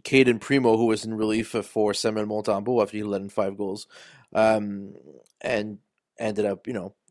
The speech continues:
scoring an empty net. The big news from yesterday's game was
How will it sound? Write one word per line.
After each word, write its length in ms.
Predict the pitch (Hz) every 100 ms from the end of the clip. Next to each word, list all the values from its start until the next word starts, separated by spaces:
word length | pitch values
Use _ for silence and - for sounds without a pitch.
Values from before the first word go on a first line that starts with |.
| _ -
scoring 420 | - 117 107 104
an 100 | 104
empty 240 | 98 -
net. 240 | 131 139 - - _ _ -
The 360 | 113 139 247
big 320 | 208 139 233
news 480 | 196 156 139 113 -
from 320 | - 143 123
yesterday's 640 | 120 123 - 120 107 104 98
game 400 | 113 117 104 101
was 200 | 107